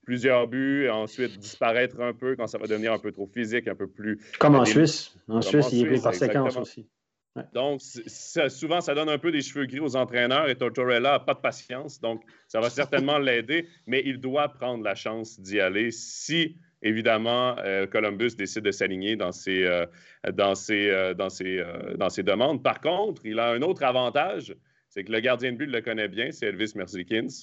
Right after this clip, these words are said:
Speaker 1: Et ça, peut-être que Elvis va avoir des bons mots aussi pour son
Speaker 2: Mhm.
Speaker 1: ancien coéquipier à
Speaker 2: Puis,
Speaker 1: lui.
Speaker 2: puis, oubliez pas, les gars, le, le, le, le contact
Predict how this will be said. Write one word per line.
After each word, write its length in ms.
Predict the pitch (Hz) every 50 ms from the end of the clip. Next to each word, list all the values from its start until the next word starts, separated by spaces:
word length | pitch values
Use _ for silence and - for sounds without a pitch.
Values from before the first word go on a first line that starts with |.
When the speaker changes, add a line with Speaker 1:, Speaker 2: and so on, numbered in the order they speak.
| - _ _ _ _ _ _ _ _
Speaker 1:
Et 80 | - 98
ça, 200 | 98 - 120 117
peut-être 540 | - 110 104 92 117 113 117 117 113 113 _ _
que 40 | 113 113
Elvis 540 | 117 120 110 107 101 101 101 117 120 110 107
va 80 | 101
avoir 200 | 98 101 107 107
des 100 | 104 101 95
bons 180 | 101 107 107
mots 160 | 104 113 117 110
aussi 220 | 104 - - 117
pour 140 | 110 101 113
son 100 | 92 95
Speaker 2:
Mhm. 80 | 95
Speaker 1:
ancien 200 | 92 87 - 104
coéquipier 440 | 95 - 98 90 - 90 - - 104
à 20 | 95
Speaker 2:
Puis, 160 | 143 147 139
Speaker 1:
lui. 60 | 127
Speaker 2:
puis, 80 | 120 139
oubliez 300 | 139 135 147 151 151 143
pas, 160 | 143 180 175
les 160 | 151 147 135
gars, 160 | 135 156 151 135
le, 100 | 135 127 135
le, 100 | 139 131 - - - - _ _ _ _ -
le, 60 | - - - - - - -
le 80 | - -
contact 720 | - 165 160 151 147 180 180 185 175 151 - - -